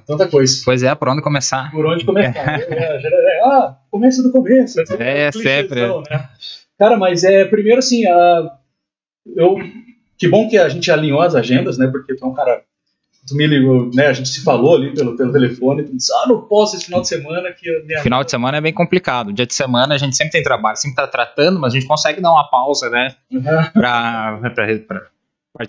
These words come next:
Speaker 2: tá aqui participando, pra fazer, pra resolver as coisas, a gente consegue dar uma pausa e também tá, tá tudo entregue, tá? <laughs> Tá tudo resolvido. A noiva tá feliz com a foto já de sexta-feira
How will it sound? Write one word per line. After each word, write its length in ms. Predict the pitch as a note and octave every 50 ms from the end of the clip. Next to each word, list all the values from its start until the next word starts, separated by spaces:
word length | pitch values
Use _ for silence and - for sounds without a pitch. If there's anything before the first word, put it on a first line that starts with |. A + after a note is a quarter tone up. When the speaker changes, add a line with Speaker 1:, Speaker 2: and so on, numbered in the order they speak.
| - _ -
Speaker 2:
tá 80 | A#2+
aqui 140 | G#2+ - -
participando, 720 | - B2 A2 - - C3+ B2 C#3+ D3 D#3 D3+ D3 C#3+ B2+ A2
pra 140 | - A#2 G#2+
fazer, 340 | C3 A#2 B2 C#3 D#3 E3
pra 100 | - E3 E3
resolver 260 | E3+ E3+ F3+ E3 E3
as 100 | D#3+ D#3
coisas, 160 | - E3 D#3 E3+
a 40 |
gente 80 | F3+ -
consegue 260 | G#3 F#3+ - E3 D3+ D#3
dar 80 | D3+ C3+
uma 160 | C3 C3 -
pausa 360 | - B2 C3 C#3 D3 D3 D#3 C#3+
e 60 | B2
também 300 | - - C3+ A#2+ B2 B2+
tá, 240 | B2 C#3 C3 B2 - _ _ _ _
tá 100 | - B2+
tudo 200 | - - C#3+ C3
entregue, 580 | C#3+ C3 C3 - G2 G#2+ B2+ C#3 D3+ D#3 - -
tá? 260 | - A#2 A#2+ C3+ C#3+
<laughs> 400 | C3+ B2 B2+ B2+ C3 D3 D3+ D#3
Tá 140 | D3+ C#3+ C3
tudo 220 | - D#3+ D#3 D#3+ D3+
resolvido. 800 | D#3 D3+ C3 C3+ B2 A#2+ A2 A2+ B2 C3+ D3+ E3 D3+ D3+ D#3 D#3+ - - - - - - - -
A 140 | B2 B2+
noiva 360 | B2+ C3 C#3 D3 D3+ D#3 D#3 C#3
tá 140 | - D3
feliz 400 | C#3 - C#3 B2+ B2+ C#3 D3+ D3 -
com 140 | _ - C#3+
a 40 | C3
foto 400 | - - B2 B2+ C3+ C3 - A#2+
já 200 | A#2+ B2 C3 C#3+
de 140 | C#3+ D3+ C#3+
sexta-feira 1000 | - - C#3 B2+ - C3+ A#2+ - - - C3+ C#3+ D3+ D3+ D#3+ D#3+ D3 C#3 C3